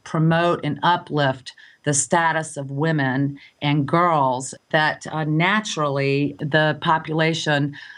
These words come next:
uh, fertility rates will come into check. And this really means that we need to give, uh, women and girls, you know, access to reproductive health care and family planning and contraception.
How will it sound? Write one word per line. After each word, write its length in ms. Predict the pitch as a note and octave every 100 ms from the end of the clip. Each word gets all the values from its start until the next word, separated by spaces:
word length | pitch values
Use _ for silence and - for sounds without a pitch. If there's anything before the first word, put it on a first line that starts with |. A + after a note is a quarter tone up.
| -
uh, 120 | C#3+
fertility 560 | C#3+ D3 C#3+ G#3 G#3 D#3+
rates 400 | D3 C#3+ - -
will 120 | D3+
come 300 | - F3 D#3+
into 160 | C#3+ C3+
check. 540 | - A3 F#3 C3+ - -
And 240 | D#3+ E3
this 300 | G#3+ - -
really 260 | F#3 F3 E3
means 460 | D#3+ D#3 D3 C#3+
that 140 | - C#3+
we 200 | F3 G3
need 320 | F3+ E3+ -
to 120 | -
give, 480 | C#3+ D3+ C#3+ C#3+ C#3 - - - - -
uh, 180 | D3 C#3+
women 380 | D3 F3 G#3 G3
and 200 | F3 D#3
girls, 680 | D#3 D#3 D3 C#3+ C#3+ - -
you 100 | E3
know, 180 | C#3+ -
access 720 | D#3 F3+ F#3+ - E3 D3+ D3
to 180 | - C3 F3
reproductive 800 | G3 G#3 F#3+ E3 D#3 - D3+ D3
health 300 | D3 D3 -
care 440 | C3+ C3 C3 C#3 - - -
and 240 | D3 D3+ D3
family 420 | E3 E3 G3 G#3
planning 720 | G#3 E3 D#3+ D#3 D3+ D#3 -
and 100 | D3
contraception. 1080 | D#3 D3 C#3+ D#3 - A3 A3 - A2 C#3